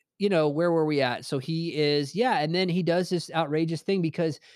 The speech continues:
you know what? Not only is he, like, have mental problems, but also, like, he really believes that that was the right thing to do. Like, a one hundred percent he believes that. I believe that he believes that. He's like, "It's okay to go ahead and slap somebody in the middle of a show because I'm defending my wife." I think it's wrong.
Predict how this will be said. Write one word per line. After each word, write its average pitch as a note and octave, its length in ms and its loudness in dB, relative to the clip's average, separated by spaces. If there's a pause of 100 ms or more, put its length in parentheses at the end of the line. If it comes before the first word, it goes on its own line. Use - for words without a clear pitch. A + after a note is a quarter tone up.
(140)
you E3 80 2
know F#3 100 2
what? F#3 240 0
Not F#3+ 160 -2
only F#3 280 0
is E3 220 2
he, D#3 220 0
like, C#3 240 -2
have C#3+ 200 -2
mental C#3+ 280 -2
problems, D3+ 360 -2
but D3+ 140 -4
also, E3+ 320 0
like, C3 280 0 (600)
he G#3 200 2
really G#3+ 220 6
believes F#3 480 4
that D3 140 2
that D#3+ 160 2
was D3 140 2
the D3+ 60 2
right C#3 220 0
thing C3 160 -2
to B2+ 60 -2
do. C#3 260 -4 (320)
Like, C3+ 140 -4
a C3+ 40 -4
one E3 160 4
hundred E3 240 0
percent C#3 300 -2
he C3+ 80 -2
believes C3 300 -4
that. A#2 120 -8
I B2+ 40 -6
believe B2 280 -2
that B2 80 -8
he B2+ 100 -4
believes A#2+ 340 -8
that. - 200 -16
He's D3 180 4
like, C#3 140 4
"It's F3 120 4
okay G3 240 4
to E3+ 80 8
go D3+ 80 6
ahead D3 100 6
and C3 100 -2
slap B2+ 220 -6
somebody A#2+ 280 -2
in A#2+ 80 -6
the A#2+ 60 -8
middle A#2+ 160 -6
of A#2 60 -10
a - 40 -12
show A#2 220 -6
because A#2+ 340 -6
I'm A#2+ 120 -4
defending A#2 360 -10
my A#2 120 -16
wife." A2+ 320 -12 (580)
I F3+ 100 8
think A3 160 10
it's D3 120 6
wrong. C#3+ 300 8